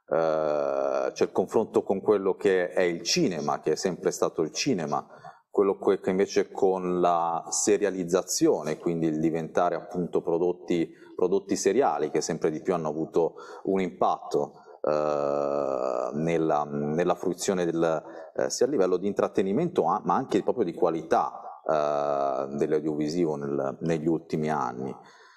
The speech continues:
Confrontarsi con un linguaggio specifico come quello dell'animazione,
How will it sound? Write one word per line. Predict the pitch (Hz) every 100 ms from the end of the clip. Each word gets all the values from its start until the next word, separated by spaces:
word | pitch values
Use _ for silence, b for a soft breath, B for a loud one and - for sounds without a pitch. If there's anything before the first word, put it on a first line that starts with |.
| B B
Confrontarsi | - 117 120 110 131 113 117
con | - 110
un | 107 107 107 107 101
linguaggio | 101 101 107 104 101 95 101 95 98 - -
specifico | - - 110 95 - 98 - 87 - 87 78 - -
come | 90 87
quello | - 92
dell'animazione, | 90 92 90 92 92 - 156 127 82 78 76